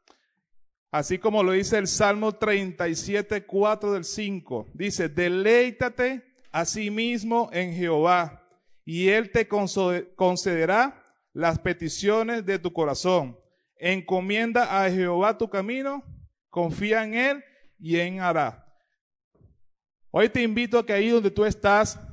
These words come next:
tú puedas apartar este tiempo y dedicárselo a Dios. Deleitar no quiere decir, hijo de Dios,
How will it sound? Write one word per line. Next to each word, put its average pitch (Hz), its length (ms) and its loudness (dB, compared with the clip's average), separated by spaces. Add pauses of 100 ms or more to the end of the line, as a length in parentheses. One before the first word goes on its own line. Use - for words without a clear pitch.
(140)
tú 185 160 -2
puedas 208 280 2
apartar 190 580 0
este 196 240 -2
tiempo 196 720 -2 (540)
y 160 100 0
dedicárselo 185 720 6
a 196 60 6
Dios. 185 680 8 (1000)
Deleitar 196 640 4
no 240 200 4
quiere 226 280 6
decir, 220 440 2
hijo 220 220 4
de 190 140 2
Dios, 220 420 4